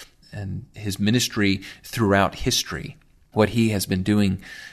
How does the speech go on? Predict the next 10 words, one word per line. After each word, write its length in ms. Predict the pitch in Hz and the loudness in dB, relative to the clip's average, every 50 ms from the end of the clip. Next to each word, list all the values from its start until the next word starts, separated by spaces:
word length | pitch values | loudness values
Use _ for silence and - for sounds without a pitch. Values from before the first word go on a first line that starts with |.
| - - - | -18 -12 -6
uh, 100 | - 110 | -6 -6
for 360 | 104 - - - 110 113 107 | -6 -4 0 4 6 6 6
His 200 | 95 107 98 87 | 4 2 -2 -4
people 640 | - - - 104 101 104 - 80 62 - - - - | -4 -4 -4 -4 -4 -2 -4 -4 -4 -6 -8 -12 -10
and 160 | - 90 82 | -8 -8 -8
through 300 | - - 92 98 113 120 | -4 0 4 4 6 6
His 180 | 113 101 82 - | 4 2 -2 -4
people, 460 | - - 95 98 95 - - - - - - - - - - - _ - | -4 -4 -4 -4 -4 -6 -10 -12 -14 -20 -20 -20 -20 -20 -20 -20 _ -8
and 240 | - 104 98 95 98 | -4 -2 0 2 4
then 320 | 98 101 98 95 92 - | 4 4 4 2 0 -4